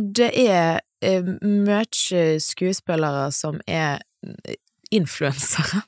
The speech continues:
<laughs> faktisk. Det er et slags markedsførings-, eh, prosjekt som de hadde, eh, eller,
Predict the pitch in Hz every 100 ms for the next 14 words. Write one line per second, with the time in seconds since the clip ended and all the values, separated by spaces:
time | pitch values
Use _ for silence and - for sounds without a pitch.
0 | - - - - - - 202 233 - 208
1 | 202 196 170 160 - - 175 175 - -
2 | 175 180 - - 156 156 - - 147 143
3 | 139 143 - - 151 143 139 139 _ -
4 | - _ - 175 160 240 - - - _
5 | _ - 185 180 175 170 165 170 170 160
6 | 147 143 - _ _ _ _ 180 160 156
7 | 151 170 - - - - - 170